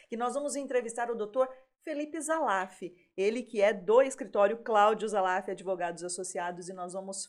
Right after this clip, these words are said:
falar sobre o seguinte tema: por que pagamos impostos sobre algo que já é nosso? Você não pode perder, hein? Já manda sua pergunta, mande seu comentário, vamos reproduzir aqui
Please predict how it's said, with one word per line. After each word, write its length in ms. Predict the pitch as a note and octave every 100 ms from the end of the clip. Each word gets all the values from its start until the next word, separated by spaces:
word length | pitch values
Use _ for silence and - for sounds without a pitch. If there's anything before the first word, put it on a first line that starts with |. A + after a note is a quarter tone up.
| -
falar 500 | G3 F3+ F#3+ - -
sobre 400 | _ - A3+ F#3
o 40 | F#3+
seguinte 440 | - F#3+ E4 -
tema: 400 | - A3+ E3 D3+ _ _ _
por 260 | F4 F4 -
que 160 | E4+
pagamos 720 | F#4 E4 C4+ F#3 B3 D#4+ E4 C#4+
impostos 840 | D#4 - A3 G#3+ G#3+ - D4+ - _ _
sobre 480 | - - F4 F#4
algo 260 | E4+ E4 D#4+
que 140 | -
já 160 | D#4 E4
é 40 |
nosso? 640 | E4 D#4+ C4+ G3+ - F#3 - _ _ _ _ _ _
Você 160 | F#3 G3
não 80 | F3+
pode 240 | F#3+ F3+
perder, 380 | A3+ A3+ G#3 F#3+
hein? 180 | G#3 A#3+
Já 200 | B3 A3+
manda 340 | G#3 C4 C4+
sua 160 | - B3+
pergunta, 580 | B3+ G#3+ G3 B3 B3+
mande 280 | A3 A#3 C4
seu 120 | -
comentário, 540 | B3 B3+ A#3 G#3 G#3 G#3
vamos 220 | A3+ A3
reproduzir 580 | A3+ A3+ G#3+ G#3 F#3+ G3
aqui 240 | F#3+ G#3+